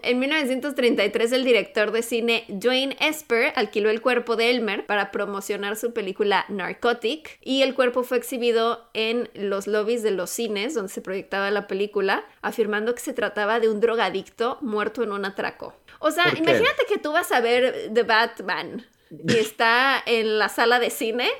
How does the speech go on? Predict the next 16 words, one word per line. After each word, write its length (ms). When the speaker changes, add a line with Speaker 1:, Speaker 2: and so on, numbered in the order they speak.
Speaker 1:
un 180
cuerpo 460
y 80
es 100
como, 320
"Es 280
una 420
víctima 640
del 180
acertijo". 880
<laughs> 300
Es 140
como, 340
güey, 220
¿por 160
qué 140